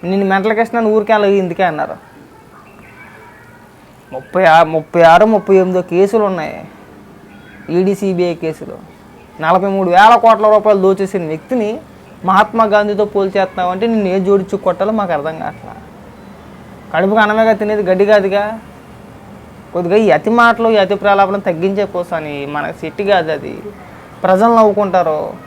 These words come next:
మరి ఇంత దరిద్రంగా దిగజారిపోయారంటారు వీళ్ళు. వీళ్ళు కడుపుకు అన్నమా తినేది గడ్డ.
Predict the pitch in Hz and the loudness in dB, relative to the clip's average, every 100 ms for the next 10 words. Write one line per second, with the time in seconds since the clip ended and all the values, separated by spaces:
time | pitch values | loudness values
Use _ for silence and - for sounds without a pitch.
0 | - 160 196 214 202 214 190 214 220 202 | -6 2 4 4 2 2 2 2 2 2
1 | 196 208 202 202 196 185 185 175 165 - | 4 2 2 -2 -2 0 0 0 -2 -8
2 | - - - - - - - - - - | -20 -20 -20 -20 -20 -20 -20 -20 -20 -16
3 | 170 175 202 214 208 196 214 220 220 220 | -8 0 2 4 4 4 4 2 2 0
4 | 208 202 196 196 170 | 0 2 4 4 2